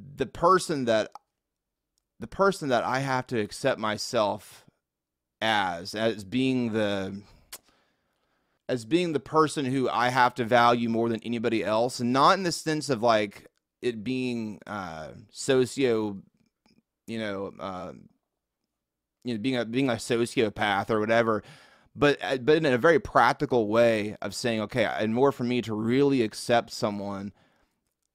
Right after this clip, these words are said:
I have to have that idea of what that acceptance even looks like, or else I'm just blindly imitating what this acceptance is," you know, and there's, there's a numbness there. To really feel present with someone,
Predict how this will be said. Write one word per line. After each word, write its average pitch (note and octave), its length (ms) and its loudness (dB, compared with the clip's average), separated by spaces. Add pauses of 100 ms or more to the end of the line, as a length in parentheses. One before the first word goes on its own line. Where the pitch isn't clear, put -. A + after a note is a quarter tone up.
(120)
I A2+ 160 0
have B2 200 4
to A#2 120 -2
have A#2 240 2
that A2 160 2
idea G#2+ 600 -2
of G2 60 -4
what G#2+ 160 -4
that G2+ 180 -6 (120)
acceptance A2 400 -8
even G2+ 160 -8
looks G#2+ 420 -10
like, C#2+ 340 -8
or G#2+ 220 0
else G#2 340 -2 (300)
I'm A2 220 -2
just A2 380 -6
blindly A2+ 1040 -2 (720)
imitating A#2+ 640 0
what A2 180 -4
this G#2+ 160 -8
acceptance G2 580 -6
is," G#2 280 -4
you G#2 100 -6
know, G#2+ 280 -2
and G#2+ 240 -6
there's, A#2+ 140 0
there's A2+ 200 -4
a A2+ 80 2
numbness A2+ 600 0
there. G2 240 -4
To A#2 80 -4
really C#3 220 0
feel D3 520 -4
present B2+ 540 -4
with C#3+ 140 -6
someone, D3 640 -4